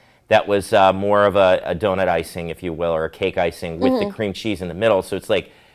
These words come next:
Speaker 1: cook-, it, actually the way it was explained, cookies and cream meet cream cheese.
Speaker 2: Okay.
Speaker 1: I was skeptical, and they told me to ask you, Hannah and Rob,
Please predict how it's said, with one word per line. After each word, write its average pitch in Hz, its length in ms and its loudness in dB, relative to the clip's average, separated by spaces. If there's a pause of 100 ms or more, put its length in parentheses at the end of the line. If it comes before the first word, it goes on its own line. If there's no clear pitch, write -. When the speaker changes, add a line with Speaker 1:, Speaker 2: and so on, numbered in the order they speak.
(260)
Speaker 1:
cook-, 160 240 2
it, 113 300 -2 (280)
actually 117 280 0
the 104 80 -2
way 110 100 4
it 98 80 0
was 90 140 -8
explained, 82 500 -10
cookies 143 320 -2
and 135 100 -6
cream 98 520 -4
meet 95 240 -6
cream 87 240 -6
cheese. - 480 -14 (200)
Speaker 2:
Okay. 196 360 2 (460)
Speaker 1:
I 135 200 10
was 151 160 2
skeptical, 85 720 -4 (100)
and 95 360 -4 (420)
they 104 120 -2
told 104 180 -6
me 98 60 -4
to 82 100 -6
ask 82 320 -10
you, 78 300 -6
Hannah 82 400 -2
and 80 200 -8
Rob, 78 340 -2